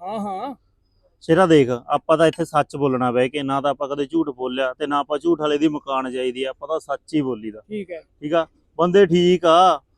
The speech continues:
Speaker 2: ਬਾਕੀ ਮੈਂ ਤਾਂ ਕਹਿਣਾ ਤੂੰ ਇੱਥੋਂ ਮੁੜ ਜਾ, ਚੰਗਾ ਰਹੇਗਾ।
Speaker 1: ਅੱਛਾ।
Speaker 2: ਹਾਂ।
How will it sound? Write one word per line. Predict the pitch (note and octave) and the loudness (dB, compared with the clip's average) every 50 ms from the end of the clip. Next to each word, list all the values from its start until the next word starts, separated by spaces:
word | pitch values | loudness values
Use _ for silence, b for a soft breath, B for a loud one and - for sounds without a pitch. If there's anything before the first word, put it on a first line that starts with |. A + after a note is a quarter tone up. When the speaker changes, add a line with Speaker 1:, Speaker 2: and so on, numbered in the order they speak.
| _ - | _ -2
Speaker 2:
ਬਾਕੀ | - D#3+ D3+ - F3 | -2 -2 0 0 0
ਮੈਂ | E3 D#3+ D#3+ D#3 | 0 0 0 2
ਤਾਂ | D#3+ D#3+ | 2 2
ਕਹਿਣਾ | D3 D#3+ D#3+ F3 E3 | 2 2 -2 -2 0
ਤੂੰ | E3 E3+ E3 D3+ D3+ _ _ _ _ _ _ _ _ - | 0 -2 -2 -4 -8 _ _ _ _ _ _ _ _ -6
ਇੱਥੋਂ | E3 C3+ - E3 | -4 -2 0 0
ਮੁੜ | D#3 D3 C#3 B2+ | 0 0 0 0
ਜਾ, | A#2 B2+ A#2+ G#2+ - - - - - | 0 -2 -4 -4 -4 -12 -20 -14 -8
ਚੰਗਾ | D#3 D3+ C#3+ C#3+ C3+ | -4 0 2 2 2
ਰਹੇਗਾ। | B2 B2 B2+ C3+ B2 A#2+ G2+ _ _ _ - | 2 2 0 -2 -2 -4 -6 _ _ _ -20
Speaker 1:
ਅੱਛਾ। | - - A3+ G#3+ F3+ D3+ _ - | -12 -6 -6 -6 -6 -8 _ -8
Speaker 2:
ਹਾਂ। | B2+ B2 A#2+ A2+ A2+ A2 G#2+ G#2+ G2+ | -4 -4 -2 -2 -4 -4 -6 -8 -10